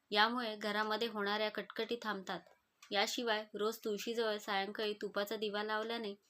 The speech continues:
आपल्या घरामध्ये लक्ष्मी देखील स्थिर होते. लक्ष्मीचे कायमचे वास्तव्य आपल्या घरामध्ये राहते. त्यामुळे या सर्व कटकटीमधून आपल्याला कायमची सुटका मिळते. घरामध्ये होणारे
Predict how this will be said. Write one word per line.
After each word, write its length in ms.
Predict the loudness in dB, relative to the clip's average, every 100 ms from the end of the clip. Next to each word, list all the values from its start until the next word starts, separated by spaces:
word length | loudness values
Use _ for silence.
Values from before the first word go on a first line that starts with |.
| _ _ _
आपल्या 280 | -6 0 2
घरामध्ये 540 | 2 0 0 -2 -2
लक्ष्मी 320 | -2 -4 -6 0
देखील 380 | 0 0 -6
स्थिर 340 | -6 -2 2 2
होते. 320 | 0 -4 -10 -8
लक्ष्मीचे 640 | 0 2 2 0 2 2
कायमचे 520 | 4 8 8 6 2 6
वास्तव्य 640 | 6 4 0 0 2 -2 0 0
आपल्या 260 | 2 2
घरामध्ये 520 | 4 2 2 0 0
राहते. 380 | -2 -2 -4 -8 -12 _ _
त्यामुळे 440 | 4 6 6 2 -2 -4
या 140 | 0 2
सर्व 280 | 2 0 2
कटकटीमधून 760 | 0 0 -2 0 -2 -2 -2 -6 -12 -20 -20 0
आपल्याला 500 | 0 2 2 4 2
कायमची 540 | 2 4 4 2 -2 -2
सुटका 380 | -4 0 2
मिळते. 380 | 2 0 -2 -8 -14 _ _ -6
घरामध्ये 520 | 2 6 6 4 2
होणारे 520 | 0 2 4 4 2